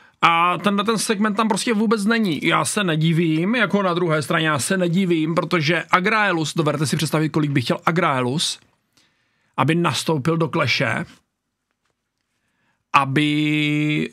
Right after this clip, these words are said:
se mu to vyplatilo. Hej, tam by Clash musel cvaknout tak dva melcky, tři melcky. Tyjo, skoro to samý Hajsetovi, ale jsem si jistý, že to by přitáhlo tolik lidí a takovou pozornost,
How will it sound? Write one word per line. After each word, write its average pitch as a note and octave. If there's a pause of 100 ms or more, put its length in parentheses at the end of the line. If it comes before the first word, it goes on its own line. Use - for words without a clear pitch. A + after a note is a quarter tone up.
se -
mu D3+
to D#3+
vyplatilo. D3 (640)
Hej, C3+
tam C3+
by C3+ (180)
Clash B2+
musel C3+
cvaknout C3
tak B2 (880)
dva C3
melcky, C#3
tři D#3
melcky. D3+ (1600)
Tyjo, E3+
skoro E3
to D#3
samý E3+
Hajsetovi, D#3 (320)
ale E3
jsem F3
si -
jistý, G3
že D3
to D#3+
by D#3+
přitáhlo E3
tolik G3+
lidí D3+
a C#3
takovou F#3
pozornost, E3